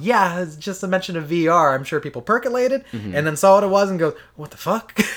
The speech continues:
Speaker 1: So it's like, hey, temper your expectations,
Speaker 2: Yeah.
Speaker 1: I guess.
Speaker 2: I like Nintendo as a company that sometimes they
Speaker 1: Mm-hmm.
Speaker 2: make plays that are for me and some that aren't for me. Uh,
Speaker 1: Sure.
Speaker 2: take Wii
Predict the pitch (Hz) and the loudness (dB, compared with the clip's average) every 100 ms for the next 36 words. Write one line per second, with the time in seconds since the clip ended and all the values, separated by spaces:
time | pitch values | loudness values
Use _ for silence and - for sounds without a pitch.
0 | - 233 - 175 147 165 165 240 220 196 | 2 2 2 -4 -4 -8 -8 -6 -6 -6
1 | 180 202 190 185 170 160 147 - - 110 | -8 -4 -4 -4 -6 -6 -8 -12 -8 -4
2 | 101 90 95 95 98 - _ 262 294 233 | -4 -4 -10 -16 -20 -20 _ 4 4 2
3 | 165 147 135 120 117 117 107 113 107 101 | 0 4 6 6 4 0 0 0 0 0
4 | - 107 117 104 107 104 107 - 110 104 | -2 -4 -2 -2 0 2 0 2 0 2
5 | 98 95 95 98 - 110 110 104 - 101 | 0 0 0 -2 -2 -4 -2 -4 -4 -4
6 | 92 85 92 - 110 101 101 101 - 92 | -4 -4 -4 -4 -8 -6 -6 -6 -6 -4
7 | 92 92 - 110 - 104 107 | -4 -4 -2 -2 -2 -2 0